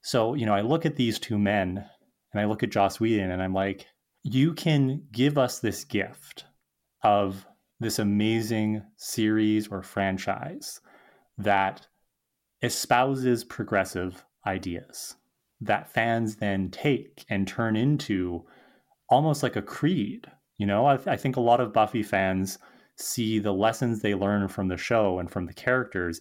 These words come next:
as a way of, like, constructing their beliefs and their worldviews. I think that's very interesting and powerful.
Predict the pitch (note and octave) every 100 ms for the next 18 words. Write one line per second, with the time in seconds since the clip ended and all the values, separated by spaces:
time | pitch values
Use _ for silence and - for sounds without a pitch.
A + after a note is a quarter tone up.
0 | - F#2 F#2 F2+ G#2+ B2+ G2+ F2 F2+ F2+
1 | - _ _ _ - A2 G#2 - B2+ -
2 | A2+ G2 F2+ F2 F#2 C#3+ G3+ - - F#2+
3 | F#2+ F#2+ C#3 C3 F#2+ - G3+ - - -
4 | _ _ _ _ _ - _ _ _ -
5 | A#2 C#3 C#3 C#3 - B2 A#2+ A#2+ C3 G#2+
6 | A2+ G#2 - B2+ C#3+ - - -